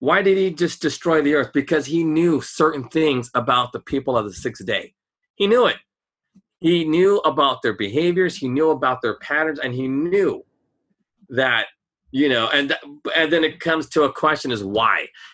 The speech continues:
And then, you know, for s-, like, a coincidence, I woke up and then we talked about that day. You gave me the reason why about the carnal mind.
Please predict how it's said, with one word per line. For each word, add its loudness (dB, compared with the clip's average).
And 0
then, 0
you 2
know, 0
for -4
s-, -8
like, 0
a 2
coincidence, 0
I 0
woke 2
up 4
and 2
then 2
we 4
talked 0
about 0
that -2
day. 4
You 0
gave 0
me -2
the -2
reason -2
why 2
about 0
the -4
carnal -4
mind. -2